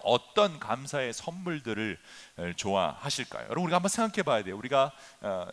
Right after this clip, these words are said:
이 교회 생활을 하면서 특히 신앙생활을 오래 하신 분들은 하나님께 감사드린다는,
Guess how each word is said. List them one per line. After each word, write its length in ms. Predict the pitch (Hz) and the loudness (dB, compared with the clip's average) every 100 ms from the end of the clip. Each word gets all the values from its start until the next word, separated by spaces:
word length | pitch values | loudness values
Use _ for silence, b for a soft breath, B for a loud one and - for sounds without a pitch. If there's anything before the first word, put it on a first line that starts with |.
| - | -10
이 240 | 98 85 | -10 -8
교회 160 | - 135 | 0 0
생활을 300 | 139 127 127 | 2 2 2
하면서 340 | 120 117 120 | -2 -2 -4
특히 180 | - - | -4 -2
신앙생활을 560 | 131 160 147 156 135 120 | -2 0 -2 0 0 2
오래 140 | 120 | 4
하신 240 | 120 135 | 4 2
분들은 360 | 117 113 117 117 | -6 -6 -6 -4
하나님께 360 | 147 185 190 190 | -2 -2 -2 -6
감사드린다는, 960 | 123 123 175 156 147 131 123 127 120 | -6 -2 0 0 -2 0 0 -2 -10